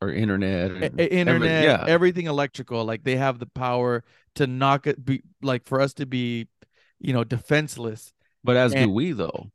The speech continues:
Speaker 1: We have the power, and other countries have the power to do that to us, too.
Speaker 2: And he was saying that, like, if they were, if they weren't here for any other,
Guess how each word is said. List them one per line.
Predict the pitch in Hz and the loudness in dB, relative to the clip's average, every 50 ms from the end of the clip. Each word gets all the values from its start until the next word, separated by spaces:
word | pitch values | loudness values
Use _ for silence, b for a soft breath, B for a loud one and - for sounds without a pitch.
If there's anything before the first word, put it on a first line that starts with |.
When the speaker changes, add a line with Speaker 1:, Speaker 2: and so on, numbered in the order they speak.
| _ - - | _ -14 -10
Speaker 1:
We | - 110 113 | -6 -2 0
have | 113 110 | 0 0
the | 104 95 | 0 -2
power, | - 107 101 101 104 104 | -2 0 0 2 2 0
and | 92 98 | 0 0
other | 110 113 | 0 0
countries | - - 113 113 - 127 104 95 | -2 -2 -4 -4 -2 -4 -2 -2
have | 92 82 | -2 -2
the | 82 | -2
power | - 101 95 95 90 | -2 -2 0 0 0
to | 90 | -2
do | 87 95 95 | -2 -2 -4
that | 85 76 | -4 -6
to | - - 90 | -6 -8 -10
us, | 82 - - | -10 -10 -12
too. | - - 120 104 92 - _ _ _ _ | -10 -10 -10 -10 -10 -14 _ _ _ _
Speaker 2:
And | 156 151 139 | 0 2 2
he | 135 147 147 | 4 4 4
was | 147 135 - | 4 4 2
saying | - - 147 139 135 131 127 123 | 0 -2 -2 0 -2 -2 -4 -4
that, | 120 117 - | -4 -6 -4
like, | 117 120 117 110 107 - _ _ _ _ _ _ _ - | -4 -4 -4 -4 -6 -10 _ _ _ _ _ _ _ -4
if | 151 131 113 120 127 | -4 -4 -4 -6 -4
they | 135 139 139 139 135 135 131 | 0 2 2 2 2 2 0
were, | 127 120 127 123 120 120 120 117 113 113 - _ _ _ _ _ _ _ _ _ _ _ _ _ _ _ - | 0 0 0 0 0 0 -2 -2 -4 -6 -8 _ _ _ _ _ _ _ _ _ _ _ _ _ _ _ -8
if | 147 123 - | -8 -4 0
they | - 143 139 | 2 2 4
weren't | 127 123 139 151 160 160 135 | 4 4 4 4 2 0 -2
here | 143 139 135 131 123 - | -4 -4 -2 -2 -4 -4
for | _ - 120 117 | _ -4 -2 0
any | 117 120 120 123 123 120 | 0 0 -2 -2 -4 -4
other, | 113 117 117 | -4 -4 -4